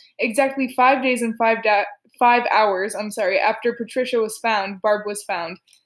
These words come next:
Different location. Local authorities declare it as an accident. Um, she was poisoned by an unknown substance injected through a quill in her neck.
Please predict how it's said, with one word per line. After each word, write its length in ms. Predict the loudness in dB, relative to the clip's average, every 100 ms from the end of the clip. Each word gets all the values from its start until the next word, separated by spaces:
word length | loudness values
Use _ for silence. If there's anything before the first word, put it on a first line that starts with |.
| _
Different 300 | -2 0 2
location. 640 | 0 0 -2 -4 -6 -10 -4
Local 400 | -2 2 4 2
authorities 540 | 2 2 4 2 -2
declare 520 | -4 -4 -2 0 2 2
it 160 | 2
as 240 | 2 0 -2
an 140 | -10 -10
accident. 720 | -10 -8 -6 -2 -2 -2 -8 -18 _ _ _ 0
Um, 260 | 2 2
she 120 | 2 0
was 140 | -2
poisoned 400 | 2 2 2 2
by 120 | 2
an 120 | 2 0
unknown 400 | -4 -4 -6 -6
substance 800 | -4 0 0 0 -2 -2 0 -2
injected 680 | -2 -2 0 -2 0 -4 0
through 220 | 2 2
a 60 | 0 -4
quill 360 | 4 6 6 2
in 140 | 0
her 200 | -2 -4
neck. 300 | -4 -2 -4